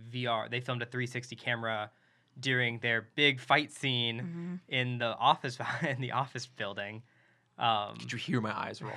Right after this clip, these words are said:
Speaker 1: <laughs>
Speaker 3: just now?
Speaker 1: Um, but it was, it was a unique experience for sure, where you, you did actually get to, like, look around and
Speaker 2: Mm-hmm.
Speaker 1: see all the, all the combat going on.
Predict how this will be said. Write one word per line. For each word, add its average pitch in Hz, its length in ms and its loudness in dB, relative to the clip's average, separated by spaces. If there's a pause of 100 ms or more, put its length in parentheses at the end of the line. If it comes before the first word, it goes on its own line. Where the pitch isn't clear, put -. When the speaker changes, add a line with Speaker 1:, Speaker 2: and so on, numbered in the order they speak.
(100)
Speaker 1:
<laughs> 214 240 8
Speaker 3:
just - 200 -2 (1000)
now? 120 400 10
Speaker 1:
Um, 95 180 -12 (1160)
but 127 280 10
it 131 100 2
was, 170 180 4
it 147 60 2
was 185 180 4
a 180 80 4
unique 170 380 0
experience 120 840 -4
for 131 100 0
sure, 117 360 0
where 104 100 -6
you, 110 200 -6
you 123 180 -4 (100)
did 135 200 6
actually 120 300 4
get 113 100 -4
to, 120 60 -6
like, 113 160 -2
look 110 280 -6
around 104 600 -2
and 107 120 -12
Speaker 2:
Mm-hmm. 180 80 -6
Speaker 1:
see 131 280 -4
all 101 200 -4
the, 101 80 -12 (120)
all 107 140 -2
the 113 100 -8
combat 101 420 -10
going 101 220 -12
on. 104 320 -14